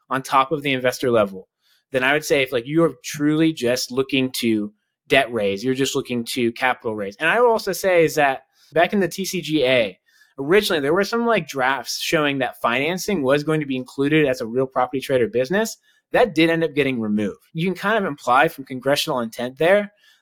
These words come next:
that financing type activities are not going to be included, and that would probably land as an investor type level hour or time spent.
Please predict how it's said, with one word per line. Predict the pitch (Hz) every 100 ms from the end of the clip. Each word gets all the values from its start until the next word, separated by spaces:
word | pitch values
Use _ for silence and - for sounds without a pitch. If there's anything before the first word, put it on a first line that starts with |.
| -
that | 135 -
financing | 139 156 190 196 202
type | 208 202
activities | 208 214 214 220 208
are | - 151
not | 135 131 143 151
going | 147 143
to | 131
be | 127
included, | 123 - 135 131 117 104 _ _ _ -
and | 139 135 143 131
that | 147 147 143
would | 135
probably | - 156 147 135
land | 127 131 131 123 120
as | 117
an | 123
investor | 117 107 131 - 123
type | 123 113
level | 113 107 107 104 113
hour | 110 80 - - _ _ _ _ _
or | 131 110
time | - 120 98 -
spent. | - - 98